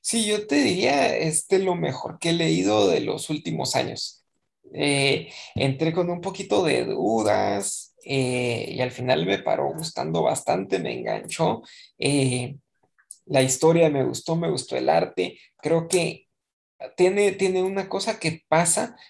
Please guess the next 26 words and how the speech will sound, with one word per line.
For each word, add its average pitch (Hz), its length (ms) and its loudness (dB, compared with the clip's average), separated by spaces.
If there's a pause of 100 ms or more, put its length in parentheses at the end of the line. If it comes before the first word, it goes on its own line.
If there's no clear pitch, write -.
(100)
que 147 80 2
ahorita 147 280 2
ya 170 420 0 (880)
el, 147 500 0
los 131 240 -4
universos 143 680 -4
como 160 220 -6
que - 140 -6
ya 117 100 0
están 165 420 -4 (600)
tan 180 260 2
grandes 180 440 2
y - 120 -20 (260)
tan 190 540 -2
conectados 147 920 -2 (1400)
que 98 420 0 (1200)
se - 200 0
siente 170 300 2
a 170 40 6
veces 165 260 2
hasta 165 380 -4
cansado - 680 2
cuando - 200 -2
aparecen 160 500 -2
otros 165 340 -2
personajes. - 760 -2